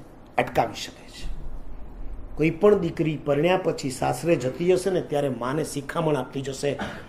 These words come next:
"મમ્મી, હવેથી તું પપ્પાને કંઈ બોલતી નહીં. આજ સુધી તો હું હતી એટલે વચ્ચે પડીને સમાધાન કરાવતી હતી. પ્લીઝ, થાક્યા પાક્યા પપ્પા ઘરે આવે પછી તારે એમને કોઈ દિવસ સતાવવાના નહીં,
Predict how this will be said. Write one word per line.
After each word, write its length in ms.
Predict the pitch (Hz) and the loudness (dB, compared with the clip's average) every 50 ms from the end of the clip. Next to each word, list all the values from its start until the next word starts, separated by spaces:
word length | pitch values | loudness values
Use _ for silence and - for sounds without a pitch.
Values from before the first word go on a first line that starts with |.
| - | 0
"મમ્મી, 420 | 135 131 143 151 170 180 190 175 - - - - - - - - - - - | 4 4 6 8 10 10 8 8 4 -2 -8 -14 -16 -16 -18 -18 -14 -2 2
હવેથી 300 | 123 135 160 151 151 170 | 6 6 6 6 6 4
તું 160 | 147 151 131 | 2 2 2
પપ્પાને 360 | 139 131 - - 160 165 165 | 2 0 2 4 6 6 6
કંઈ 120 | 156 160 151 | 6 6 4
બોલતી 400 | 131 123 131 127 127 - 160 160 | 4 2 2 0 2 2 2 2
નહીં. 140 | 160 139 135 - - - - - - - | 2 2 -2 -6 -14 -18 -18 -10 4 8
આજ 120 | 147 151 | 8 8
સુધી 260 | 151 - 170 165 165 160 | 8 6 2 2 4 6
તો 160 | 165 160 131 | 6 6 8
હું 280 | 123 147 170 175 165 | 8 8 10 10 10
હતી 200 | 151 156 185 185 | 8 8 6 4
એટલે 160 | 175 151 156 139 | 6 6 4 2
વચ્ચે 300 | 127 139 139 - - 170 | 2 0 0 2 2 2
પડીને 360 | - - 143 151 160 175 165 | 4 4 2 4 4 4 2
સમાધાન 480 | - - 139 143 147 143 143 143 151 | 2 2 4 4 4 6 4 2 2
કરાવતી 380 | 147 - 143 156 165 165 - 156 | 0 0 0 2 2 0 -2 -4
હતી. 280 | 143 - 139 127 - - - - - - - - | -4 -4 -4 -4 -6 -8 -12 -16 -16 -18 -6 4
પ્લીઝ, 400 | - 208 269 320 302 - - - - - - - - - - | 12 12 12 12 12 12 12 8 0 -6 -10 -14 -18 -6 10
થાક્યા 320 | - - - - - 277 294 | 12 12 12 12 12 12 12
પાક્યા 300 | 285 277 262 240 247 226 | 12 12 12 12 12 12
પપ્પા 320 | 233 202 208 - 262 240 | 12 12 12 12 12 12
ઘરે 260 | - 160 170 180 220 | 12 12 12 12 12
આવે 200 | 240 240 269 311 311 | 12 12 12 12 12
પછી 240 | 302 233 220 226 254 | 12 12 12 12 10
તારે 380 | - - 202 185 196 240 254 247 | 10 12 12 12 12 12 12 12
એમને 200 | 247 247 233 226 | 12 12 12 12
કોઈ 140 | 226 220 220 | 12 12 12
દિવસ 160 | 240 220 - | 12 10 10
સતાવવાના 560 | - - 226 - - 233 233 247 254 247 254 | 8 4 12 12 12 12 12 12 12 12 12
નહીં, 180 | 262 240 190 | 12 12 12